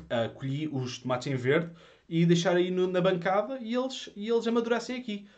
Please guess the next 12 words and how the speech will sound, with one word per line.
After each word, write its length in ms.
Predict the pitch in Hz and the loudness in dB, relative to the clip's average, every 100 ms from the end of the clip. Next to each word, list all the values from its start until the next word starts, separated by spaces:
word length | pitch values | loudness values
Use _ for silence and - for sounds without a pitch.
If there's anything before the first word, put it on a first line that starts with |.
| _ - | _ -4
Não 280 | 120 120 | -2 2
é 80 | 123 | 2
a 40 | 131 | 2
mesma 320 | 143 170 180 | 0 0 0
coisa, 340 | 233 302 311 - _ - | 0 0 -2 -8 _ -12
mas 340 | 123 113 - - | -8 -6 -6 -4
é, 500 | 131 135 135 - 139 | 0 0 -2 -6 -4
é 20 | |
muito 340 | 135 143 147 | -2 -4 -4
bom 180 | 185 170 | -4 -2
também, 360 | 226 262 202 170 - 117 | -2 -4 -8 -12 -20 -16
ok? 340 | - 120 | -8 -6